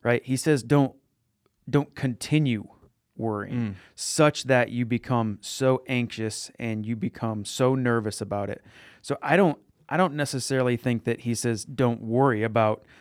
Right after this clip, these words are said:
Speaker 1: not having a meal," but don't worry so much about the future of not having meals that it takes over your life,
Speaker 2: Mm.
Speaker 1: right? We all need to eat. We need to wear clothes in the wintertime, all of those things. So I think having that perspective is good, right? It's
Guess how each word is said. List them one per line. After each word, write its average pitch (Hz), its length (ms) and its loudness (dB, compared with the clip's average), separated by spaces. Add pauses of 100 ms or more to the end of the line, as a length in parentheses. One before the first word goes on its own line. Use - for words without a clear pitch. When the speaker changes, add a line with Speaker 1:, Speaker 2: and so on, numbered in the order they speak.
(240)
Speaker 1:
not 117 280 0
having 113 320 -2
a - 20 -4
meal," 120 220 2
but 117 160 -8
don't 135 220 2
worry 135 300 2
so 143 400 4
much 120 400 2
about 120 280 -2
the 127 80 -8
future 147 560 2
of 110 200 -4
not 113 240 -2
having 113 380 0
meals 110 360 -2
that 113 180 0
it - 180 -8
takes - 400 -2
over 123 300 0
your 98 160 -6
life, - 500 -2
Speaker 2:
Mm. 107 140 -8 (240)
Speaker 1:
right? 135 80 6
We 131 120 4
all 160 160 10
need 135 280 2
to - 200 -6
eat. 127 360 -2
We 120 100 0
need 131 220 2
to 123 80 4
wear 117 180 4
clothes 117 480 2
in 117 160 -6
the 113 60 -2
wintertime, 113 500 -2
all 127 220 2
of 113 80 0
those 127 260 0
things. 107 240 -6
So 135 80 0
I 127 60 4
think 147 180 2 (360)
having 160 320 4
that 131 200 2
perspective 117 580 -2
is 101 140 -4
good, - 360 -6
right? 120 340 2
It's - 400 -4